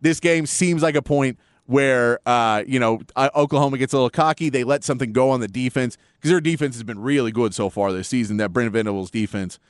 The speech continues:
uh, has been really good. Uh, Rocco Becht for Iowa State has had the, has the best game of the season last week.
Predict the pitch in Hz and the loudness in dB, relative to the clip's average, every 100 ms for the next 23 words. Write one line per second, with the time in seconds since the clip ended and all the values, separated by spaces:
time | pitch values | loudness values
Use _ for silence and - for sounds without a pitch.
0 | _ _ - 110 107 113 107 117 104 107 | _ _ -6 -2 -2 -2 -2 -2 -2 -2
1 | 95 101 98 92 _ _ - 113 113 127 | -2 -4 -4 -6 _ _ -6 0 2 2
2 | 170 147 120 143 139 - - 123 127 127 | 2 0 0 -2 -2 -8 -4 0 2 0
3 | 117 127 123 120 107 110 98 120 110 135 | -2 -2 -2 -2 -4 -6 -4 -2 -2 0
4 | 131 135 123 110 131 143 151 151 180 175 | 0 0 0 0 -2 0 0 2 0 -2